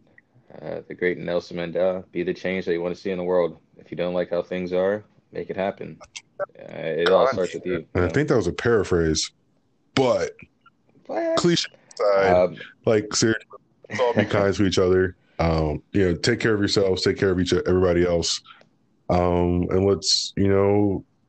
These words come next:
Speaker 2: call it a wrap up. I'm not sure we're gonna talk about next week, but, um, within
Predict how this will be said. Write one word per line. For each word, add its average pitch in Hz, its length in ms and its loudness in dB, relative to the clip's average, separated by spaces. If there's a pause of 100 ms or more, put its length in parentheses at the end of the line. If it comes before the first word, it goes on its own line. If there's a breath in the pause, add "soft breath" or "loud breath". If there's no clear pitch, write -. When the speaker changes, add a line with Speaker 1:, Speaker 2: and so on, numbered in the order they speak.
(480)
Speaker 2:
call 113 280 2
it 117 60 4
a 117 40 4
wrap 127 280 2
up. 90 280 0 (280)
I'm 113 100 4
not 135 180 2
sure 147 100 2
we're 143 100 4
gonna 139 120 0
talk 139 140 -2 (120)
about 123 100 -2
next - 200 -2
week, 87 180 0 (400)
but, 120 340 2 (680 loud breath)
um, 101 640 2
within 113 420 2